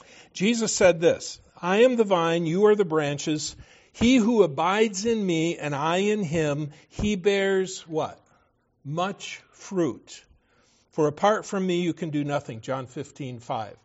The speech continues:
And I also think of that verse in John fifteen sixteen, where the Lord said, "If you did, excuse me, you did not choose me, but I chose you and appointed you that you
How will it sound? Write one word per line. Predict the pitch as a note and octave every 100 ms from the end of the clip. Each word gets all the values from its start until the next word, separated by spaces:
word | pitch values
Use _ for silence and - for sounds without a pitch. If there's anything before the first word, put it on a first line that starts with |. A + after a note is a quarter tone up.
| _ _ _ -
And | D#3
I | D#3
also | F#3 A3 G3
think | - G3 F3
of | F3 D3+
that | D3+ D3+ C3
verse | E3 E3 -
in | D3
John | D#3+ D3+ D3
fifteen | F3+ D#3+ - D3+ C3
sixteen, | - A3+ - - D3+ C#3+ D3 - - _
where | - D#3
the | D#3
Lord | D#3+ D#3+ D#3
said, | - D#3 E3
"If | E3+ D#3 F#3
you | F#3
did, | A3 G#3+ - _ _ _ _ _
excuse | - F#3+ C#3+
me, | C#3
you | C#3+ G#3
did | A3 F#3
not | G3 A3
choose | - - G3+ D#3
me, | E3+ G3+ F3+ D3
but | C#3+ D3+
I | E3 G#3
chose | G3+ - G3+ F3 C3+
you | F3+ G3 C#3 C3 - - _
and | E3+ D3+
appointed | - - A#3+ C#4+ B3+ D3
you | C3 B2 C3
that | C#3+ C#3
you | D#3 D#3+ D3+